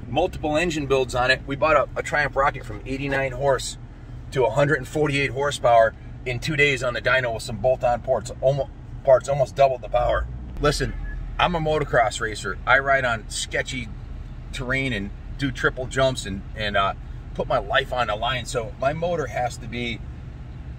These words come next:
literally, uh, Scott Sheik died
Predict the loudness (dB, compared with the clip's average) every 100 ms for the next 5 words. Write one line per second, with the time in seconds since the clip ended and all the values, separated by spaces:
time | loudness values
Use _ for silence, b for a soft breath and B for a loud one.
0 | -10 -12 -12 -12 -12 -12 -12 -12 -12 -12
1 | -6 0 2 2 0 -2 -2 -6 -6 -6
2 | -2 -2 0 -4 -6 -4 0 0